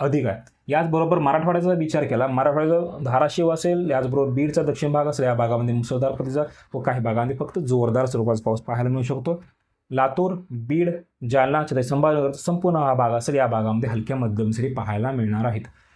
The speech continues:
याचबरोबर नांदेड असेल, हिंगोली, परभणीचा उत्तरेकडील भाग असेल, या भागामध्ये, अ, स्थानिक ढग निर्माण झाले, नवे ढगांची नवी निर्मिती झाली तरच हलक्या स-, जोरदार स्वरूपाचा, अन्यथा मात्र फक्त ढगाळ वातावरण पाहायला मिळेल.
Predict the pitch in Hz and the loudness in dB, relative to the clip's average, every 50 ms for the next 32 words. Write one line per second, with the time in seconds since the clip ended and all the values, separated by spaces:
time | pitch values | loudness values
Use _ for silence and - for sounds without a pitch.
0 | _ - 131 127 123 110 120 117 120 123 120 120 120 127 139 143 147 147 - 160 | _ 0 0 0 2 2 0 0 2 2 2 2 2 2 2 2 2 2 2 0
1 | 143 135 131 123 123 127 131 127 127 123 123 117 123 117 131 127 120 123 139 143 | 0 0 0 0 2 2 0 2 0 0 0 0 0 0 0 -2 -2 0 -2 -2
2 | 143 131 139 147 156 147 151 - 135 127 120 117 117 113 117 117 117 117 120 147 | 0 0 0 0 -2 -4 -4 -4 -2 -2 0 0 0 -2 -2 -2 -2 -2 -4 -4
3 | 165 165 - _ _ _ _ _ _ - 131 127 131 131 131 127 127 - 135 147 | -4 -6 -10 _ _ _ _ _ _ -4 -2 0 0 0 0 0 0 0 0 2
4 | 160 175 170 156 165 170 165 160 151 156 160 156 151 151 147 156 151 143 123 120 | 0 0 0 0 0 0 0 0 0 0 0 0 2 2 2 2 2 2 0 0
5 | 123 123 120 117 117 127 131 - - 131 120 120 123 143 151 151 147 147 147 131 | 0 0 0 0 0 0 0 0 0 0 0 2 2 2 2 2 2 2 2 2
6 | 147 135 135 135 147 147 - 147 139 160 156 - 117 127 117 120 135 131 139 131 | 0 0 0 0 -2 -2 0 0 0 0 0 -2 -4 -4 -2 -2 -2 0 0 0
7 | 117 117 110 107 123 120 117 127 131 127 143 127 123 135 135 - 131 123 123 110 | 0 0 0 0 2 2 2 2 2 0 0 -2 0 -2 -2 -2 -2 -4 -2 -2
8 | 127 131 151 - 147 131 123 117 135 127 - 170 175 - - - - 175 160 - | 0 0 0 0 0 0 -2 -2 -2 -4 -4 -6 -8 -8 -10 -4 -2 -2 -2 0
9 | 120 110 117 117 113 113 110 123 120 113 113 110 110 110 113 113 117 117 127 139 | 0 2 2 2 2 0 0 -2 -4 -2 -2 -2 0 0 0 0 0 0 0 -2
10 | 156 | -4